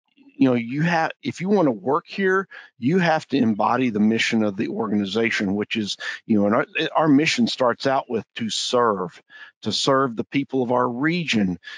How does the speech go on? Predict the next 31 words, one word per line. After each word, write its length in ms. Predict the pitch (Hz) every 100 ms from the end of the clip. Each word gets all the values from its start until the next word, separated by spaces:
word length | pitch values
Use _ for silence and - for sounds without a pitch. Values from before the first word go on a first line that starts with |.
| -
you 80 | 110
know, 100 | 110
with 220 | 104 98
clinical 460 | - 156 180 139 -
excellence 560 | 135 - - 135 127 -
and 200 | 110 -
compassionate 840 | 104 - 110 120 120 117 110 - _ _
care. 480 | - 113 110 92 87 - - - -
And 200 | 123 117
so 220 | - 127 117
we 220 | 113 123
keep 280 | - 190 -
that 160 | 160 -
at 80 |
the 100 | - -
forefront. 540 | 156 156 - - 98 - -
Uh, 180 | 113 127
one 220 | 131 160
of 60 |
the 60 | 135
things 200 | 151 139
we 100 | 135
try 220 | - 135
to 80 | 131
stress 440 | - - 143 -
is 100 | 202 202
that 120 | -
every 380 | - 156 202 175
activity 680 | 147 - _ 151 139 139 131
we 220 | 120 135
do, 460 | 113 135 113 110